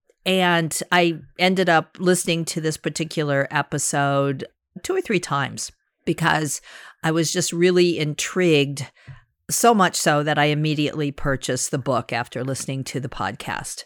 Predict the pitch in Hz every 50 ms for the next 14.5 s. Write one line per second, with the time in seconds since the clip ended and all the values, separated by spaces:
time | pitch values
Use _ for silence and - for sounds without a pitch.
0 | _ _ _ _ - 214 208 226 247 240 - 202 202 233 240 240 233 240 220 190
1 | 190 185 180 175 175 - 170 170 165 165 165 160 156 - 139 147 143 147 143 147
2 | 143 - - 147 139 131 - - 170 160 151 147 139 131 127 - - 135 135 127
3 | 127 123 127 - - - 131 131 135 127 131 131 131 131 131 135 123 - - -
4 | 160 170 170 165 165 156 - - 135 120 120 127 - - - - - - - -
5 | - - - - _ _ _ _ _ _ _ - 143 - 143 139 135 139 123 -
6 | - 127 131 127 - _ - _ _ - 127 113 104 - - - _ _ _ _
7 | _ _ _ _ _ _ - 214 202 196 - - 214 214 - - 254 294 339 339
8 | - 311 269 240 226 220 - - 214 196 196 - 202 190 - 196 190 190 196 -
9 | - 185 175 180 208 240 254 - - - - 170 151 151 190 - - - 156 170
10 | 190 156 156 - - 160 156 151 147 - - 190 196 185 147 139 131 127 127 139
11 | 175 214 214 156 143 123 135 139 - - 170 165 160 160 - - 131 131 131 127
12 | 127 127 131 117 135 135 131 127 139 139 - - 180 180 180 165 - 175 165 156
13 | - - 151 156 151 - 151 147 143 139 139 143 139 135 131 127 127 127 123 123
14 | 113 - - - - - - - - -